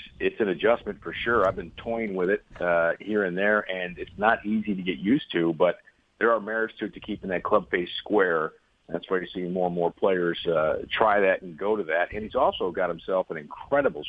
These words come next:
shape. I mean, he is, uh, he and Bubba Watson are super thin, so whatever they've been doing, uh, <laughs> it's, it's worked for both of them, at least in the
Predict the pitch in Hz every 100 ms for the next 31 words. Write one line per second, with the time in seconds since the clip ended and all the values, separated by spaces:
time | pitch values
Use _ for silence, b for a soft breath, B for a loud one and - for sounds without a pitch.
0 | - 95 85 73 76 82 80 113 117 85
1 | _ b b b b b b - 95 92
2 | 92 - - - - - 170 156 92 98
3 | 98 95 107 113 - 87 78 82 - -
4 | - 170 170 110 - - 120 92 76 -
5 | 101 85 90 113 104 107 98 98 87 78
6 | 104 92 80 80 - b b - 80 85
7 | 87 - 147 - 123 - 110 - 113 -
8 | 92 - 120 107 95 90 90 98 - 92
9 | 85